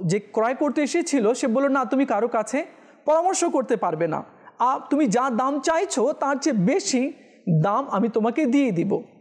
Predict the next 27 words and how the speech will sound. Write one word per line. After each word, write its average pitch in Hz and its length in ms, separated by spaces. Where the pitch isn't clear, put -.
ছেলে 285 240
বলল, 233 200
"না, 226 180
আমি 226 160
মায়ের 185 260
সাথে 208 260
ওয়াদা 147 340
করেছি, 147 520
প্রমিস 269 380
করেছি, - 520
মা 147 220
না 262 180
বললে 269 280
আমি 277 180
বিক্রি 254 280
করব 156 320
না, 147 220
যদিও 294 440
হাজার 214 720
দিরহাম 202 380
আমি 160 200
পাই, 139 320
আমার 196 260
জন্য 247 260
আমার 254 180
মাই 185 300
সব 156 200